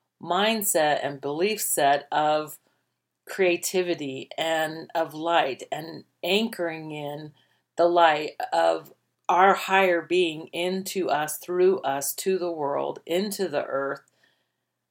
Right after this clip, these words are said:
and sharing that out with the world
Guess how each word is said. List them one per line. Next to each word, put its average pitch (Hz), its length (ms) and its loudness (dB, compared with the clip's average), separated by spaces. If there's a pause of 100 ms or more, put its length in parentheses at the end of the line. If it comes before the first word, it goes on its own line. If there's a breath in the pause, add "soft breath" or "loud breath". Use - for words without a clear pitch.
(240)
and 170 180 -2
sharing 190 480 2
that 143 160 0
out 139 240 0
with 151 420 -8
the 156 140 -10
world 185 460 -4